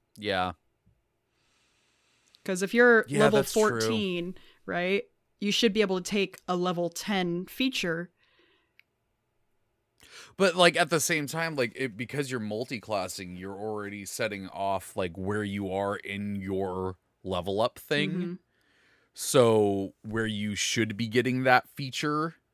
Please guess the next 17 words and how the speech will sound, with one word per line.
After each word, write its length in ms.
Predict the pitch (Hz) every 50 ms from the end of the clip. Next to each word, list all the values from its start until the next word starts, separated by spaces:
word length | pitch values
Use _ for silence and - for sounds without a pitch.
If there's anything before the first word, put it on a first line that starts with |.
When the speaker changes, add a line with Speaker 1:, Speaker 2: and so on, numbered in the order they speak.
| _ _ _ 98
Speaker 1:
you 400 | 90 87 90 95 101 101 101 101 -
aren't 240 | - 98 101 107 - - _ -
technically 600 | - - - - - 107 - - 110 107 101 101
there 280 | 90 90 85 90 98
yet. 420 | 101 107 117 127 143 147 - - _ _ _ _ _ _ _ _ _ _ _ _ _ _ _
So, 680 | _ - - - 123 110 107 104 104 101 98 98 92 - _ _ _ _ _ _ _ _ _ _ _ _ _ _ _ _ _ _ _ -
again, 220 | 190 202 190 180 151
it, 200 | 175 185 175 -
it, 180 | 180 175 175 -
it 60 | 175 175
was 200 | 165 165 156 147
another 260 | 156 170 180 190 185
thing 160 | 156 175 170
where 120 | 147 139 135
I'm 80 | 131
just 180 | 127 120 - -
like, 300 | 135 123 117 98 -